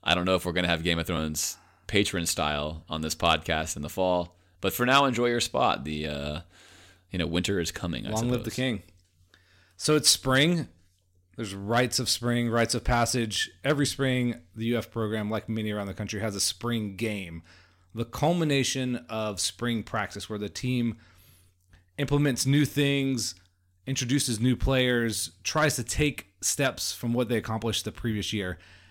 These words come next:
Speaker 2: And then kind of a, a show for the fans, if you're not familiar, they hold, like, a mock game,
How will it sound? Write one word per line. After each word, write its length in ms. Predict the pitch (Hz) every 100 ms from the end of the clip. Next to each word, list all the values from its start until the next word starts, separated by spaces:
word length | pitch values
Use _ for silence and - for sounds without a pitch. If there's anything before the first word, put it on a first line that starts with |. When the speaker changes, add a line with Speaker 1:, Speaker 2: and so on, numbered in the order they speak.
| - -
Speaker 2:
And 160 | 175
then 120 | 220 233
kind 220 | 285 285
of 120 | 185
a, 380 | 170 147 123 - 127
a 100 | -
show 400 | - 156 156 151
for 140 | 151
the 80 | 135
fans, 360 | 131 117 117
if 80 | 104
you're 80 | 123
not 140 | 117
familiar, 540 | 113 113 107 104 101 90 _ _ _ _ _ _ -
they 160 | 117 104
hold, 260 | 127 127
like, 160 | 120 -
a 60 |
mock 360 | 107 113 107 -
game, 400 | 104 98 85